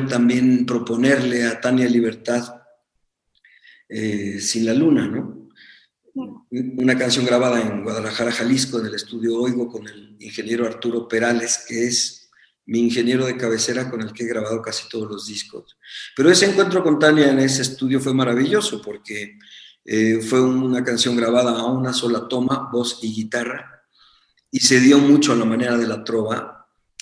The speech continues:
Speaker 1: y también habló mucho de esa, de ese poder, de esa, de ese gran talento que tiene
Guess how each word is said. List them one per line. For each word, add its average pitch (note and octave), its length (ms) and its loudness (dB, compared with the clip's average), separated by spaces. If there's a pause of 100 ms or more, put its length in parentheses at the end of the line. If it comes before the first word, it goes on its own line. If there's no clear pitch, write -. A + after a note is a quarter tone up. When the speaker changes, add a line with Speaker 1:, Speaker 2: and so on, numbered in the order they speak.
(120)
Speaker 1:
y A#2+ 140 0
también B2 360 2
habló C3 300 2
mucho C#3 760 0 (100)
de A2+ 240 0
esa, A#2 600 -6 (400)
de A#2 180 2
ese B2+ 280 4
poder, B2 640 2
de A2+ 140 -2
esa, A2 260 -6 (480)
de A2+ 200 0
ese A#2+ 220 0
gran B2 300 2
talento C3 520 2
que A2 80 -10
tiene A2+ 560 -6